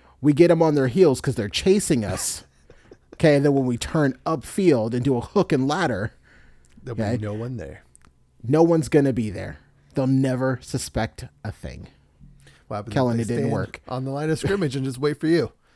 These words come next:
Speaker 2: They'll never do that. <laughs>
Speaker 1: Yeah. Yeah, it's like, and then after the play's over, "Kellen, that didn't work." Well, you guys obviously didn't execute.
Speaker 2: Poor
Speaker 1: Okay,
Speaker 2: execution.
Speaker 1: this isn't, this isn't about my scheme.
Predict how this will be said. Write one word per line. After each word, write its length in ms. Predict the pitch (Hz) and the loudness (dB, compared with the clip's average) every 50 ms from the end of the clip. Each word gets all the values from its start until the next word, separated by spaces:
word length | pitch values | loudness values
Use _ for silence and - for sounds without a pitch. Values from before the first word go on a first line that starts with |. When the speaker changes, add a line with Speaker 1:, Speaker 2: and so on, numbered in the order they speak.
| _ _ _ | _ _ _
Speaker 2:
They'll 100 | - 240 | -6 -4
never 240 | 262 175 113 92 92 | -4 -4 -4 -6 -8
do 140 | 90 92 90 | -8 -8 -10
that. 220 | 87 92 95 - _ _ _ _ | -10 -10 -12 -14 _ _ _ _
<laughs> 80 | - - - - _ _ _ _ _ _ _ - | -20 -20 -20 -20 _ _ _ _ _ _ _ -4
Speaker 1:
Yeah. 120 | 175 143 - - 147 _ - - - _ - | -4 -4 -4 -10 -18 _ -18 -20 -14 _ -4
Yeah, 100 | 170 151 | -2 -2
it's 120 | 139 135 | 0 0
like, 180 | 139 120 - _ - - _ _ - - _ _ _ _ - | 0 -2 -2 _ -20 -20 _ _ -20 -20 _ _ _ _ -2
and 120 | 123 131 | 0 0
then 140 | 143 139 143 - | 0 -2 -2 -2
after 240 | - - 147 - 147 | -4 -4 -2 -2 -2
the 60 | 135 | -2
play's 240 | 120 147 135 123 123 | 0 0 0 0 0
over, 240 | 131 117 107 95 - _ _ _ - | -2 -2 -4 -6 -10 _ _ _ -4
"Kellen, 300 | - 180 170 170 156 143 | 0 2 4 4 4 4
that 140 | 147 143 127 | 4 4 4
didn't 240 | 156 147 127 127 127 | 2 0 0 0 0
work." 320 | 135 113 101 - - - _ _ - | 0 -2 -2 -6 -14 -20 _ _ -4
Well, 100 | 131 127 | -4 -2
you 80 | 139 135 | 0 0
guys 220 | 151 139 131 - - - | 0 0 0 -2 -6 -8
obviously 600 | 113 113 117 110 113 117 113 110 - - 107 101 98 | -4 -4 -4 -2 -2 -2 -2 -2 -4 -6 -8 -6 -4
didn't 280 | 90 104 92 92 - | -4 -6 -6 -6 -10
execute. 640 | - 87 - - - 92 - - - - - - - - _ _ _ _ _ _ - | -12 -14 -14 -14 -16 -16 -16 -18 -20 -18 -18 -20 -20 -20 _ _ _ _ _ _ -16
Speaker 2:
Poor 280 | - - 110 110 110 | -10 -8 -6 -6 -6
Speaker 1:
Okay, 120 | 107 95 104 | -6 -6 -6
Speaker 2:
execution. 120 | 98 101 | -4 -2
Speaker 1:
this 140 | 120 123 - 156 | -2 0 2 2
isn't, 300 | 131 107 123 117 - - - - - - - - _ _ - - _ | 2 2 0 -4 -4 -8 -18 -20 -20 -20 -20 -20 _ _ -20 -10 _
this 240 | - 156 160 151 - | 2 2 2 2 2
isn't 280 | 160 180 160 160 170 156 | 0 2 2 2 2 2
about 280 | 143 151 135 127 117 | 4 4 4 2 2
my 180 | 127 120 117 120 | 0 0 0 -2
scheme. 480 | - - - - 117 92 - 120 - | -2 -4 -6 -6 -6 -6 -6 -10 -14